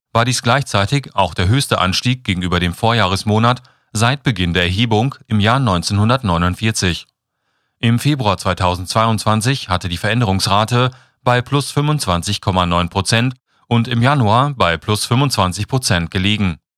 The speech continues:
Gegenüber dem Vormonat Februar stiegen die gewerblichen Erzeugerpreise im März um vier Komma neun Prozent. Die aktuellen Daten spiegelten bereits erste Auswirkungen des Kriegs in der Ukraine wider, so das Bundesamt.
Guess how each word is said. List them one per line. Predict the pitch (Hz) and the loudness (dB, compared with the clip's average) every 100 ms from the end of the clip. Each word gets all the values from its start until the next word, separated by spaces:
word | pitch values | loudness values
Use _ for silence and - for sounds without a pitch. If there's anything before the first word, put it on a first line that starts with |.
| _ _ _ _ | _ _ _ _
Gegenüber | 110 110 107 104 | -2 2 2 2
dem | 110 | 0
Vormonat | 104 127 143 98 85 - | 0 0 2 0 0 -2
Februar | 120 123 95 107 120 123 _ | -2 -2 0 2 2 -2 _
stiegen | - 135 143 | -6 -4 0
die | 127 | 0
gewerblichen | 110 90 90 87 92 98 | 0 2 0 0 -4 -2
Erzeugerpreise | 95 113 120 110 - 104 113 135 | 0 0 0 -2 0 0 0 -2
im | 101 95 | -2 0
März | 98 120 - - | 2 2 0 -4
um | 117 127 | -2 -2
vier | 110 135 | -2 -2
Komma | 139 143 143 | 0 2 2
neun | 123 80 76 | 2 0 -2
Prozent. | - 92 104 101 82 - _ _ _ _ _ _ | -4 -2 0 0 -2 -8 _ _ _ _ _ _
Die | 113 117 | -2 0
aktuellen | 127 135 127 127 | 0 0 2 2
Daten | 127 147 110 135 | 2 2 0 0
spiegelten | 131 - 87 90 104 | -2 -2 -2 0 0
bereits | 95 101 117 - | 2 2 0 -4
erste | 104 131 - 127 | -2 -2 0 0
Auswirkungen | 92 - 101 117 123 135 120 | 0 -2 0 2 2 2 0
des | 80 - | -2 -2
Kriegs | 104 104 - | -4 -2 -2
in | 87 | 0
der | 85 | 0
Ukraine | 87 101 107 117 | 0 0 2 2
wider, | 107 95 87 76 _ _ _ _ | 2 2 2 0 _ _ _ _
so | 92 85 | -4 -2
das | 87 - | -2 0
Bundesamt. | 107 107 - 98 87 | 0 0 0 0 0